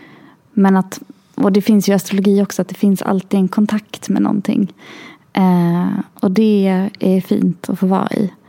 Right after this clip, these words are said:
Eh, och sen, sen kan jag förstå om det... Alltså det är inte, det är inte, det är inte en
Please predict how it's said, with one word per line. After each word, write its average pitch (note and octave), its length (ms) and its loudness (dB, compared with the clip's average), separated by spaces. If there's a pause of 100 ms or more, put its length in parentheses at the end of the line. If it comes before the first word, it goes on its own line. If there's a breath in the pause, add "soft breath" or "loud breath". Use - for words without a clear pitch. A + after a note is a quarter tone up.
(540 loud breath)
Eh, E3+ 640 2 (540)
och F#3+ 160 0
sen, F#3+ 600 2 (240)
sen F#3+ 160 2
kan G3 120 2
jag F#3 100 2
förstå G3 420 0
om F3+ 180 2
det... E3 380 2 (2250 loud breath)
Alltså F#3 220 2
det F3+ 120 2
är F#3+ 80 4
inte, F3 680 2 (1900 loud breath)
det F#3+ 160 0
är F#3+ 40 4
inte, F3+ 440 2
det F#3 140 2
är F#3 40 4
inte F#3 260 0
en F3+ 260 2